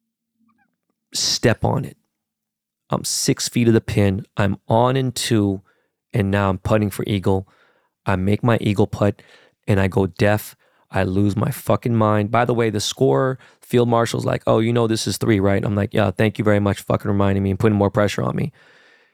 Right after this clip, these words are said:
When we went into the back nine, we were, uh, minus eight, and we're, like, lower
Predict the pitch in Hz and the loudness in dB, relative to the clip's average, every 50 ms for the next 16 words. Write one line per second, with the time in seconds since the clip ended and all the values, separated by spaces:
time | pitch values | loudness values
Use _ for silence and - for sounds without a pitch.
0 | _ _ _ _ _ _ _ _ - 120 110 110 110 110 107 131 143 - - - | _ _ _ _ _ _ _ _ 0 2 2 4 4 4 4 2 2 0 -2 0
1 | - 160 170 170 170 156 - - 123 117 104 110 104 101 - 113 107 104 98 98 | 0 2 2 2 2 0 0 0 0 2 2 0 0 0 0 0 0 0 0 -2
2 | _ _ - - - - - - - - _ _ _ - 113 120 123 123 113 113 | _ _ -20 -20 -20 -20 -20 -20 -20 -20 _ _ _ 0 2 4 4 6 4 4
3 | 110 110 107 107 - - - - 107 104 101 101 - - 107 107 107 107 101 104 | 4 4 2 0 -2 -2 0 0 2 2 2 0 0 0 0 2 2 2 0 -2
4 | - - - 110 98 95 - - 107 104 107 120 123 117 110 104 101 - - _ | -4 -4 -2 -2 -2 -4 -4 -4 -2 0 2 2 4 4 2 0 -2 -4 -8 _
5 | _ _ _ _ _ _ _ _ - - - - - 113 113 117 127 131 135 131 | _ _ _ _ _ _ _ _ -20 -20 -18 -10 -6 0 2 4 4 4 4 4
6 | 127 123 120 117 - | 2 0 0 -2 -4